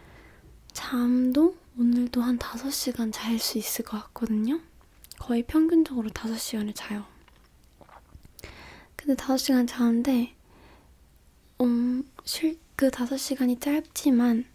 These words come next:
그래도 쉴 때는 완전하게 쉬자. 그,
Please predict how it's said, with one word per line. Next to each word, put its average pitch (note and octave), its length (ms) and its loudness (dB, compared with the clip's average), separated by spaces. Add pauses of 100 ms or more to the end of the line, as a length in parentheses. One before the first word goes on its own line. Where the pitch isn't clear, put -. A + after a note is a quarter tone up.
(220)
그래도 B3 320 -4
쉴 D#4 260 0
때는 C#4+ 400 2
완전하게 A#3 600 4
쉬자. - 440 -6 (1160)
그, B3 120 0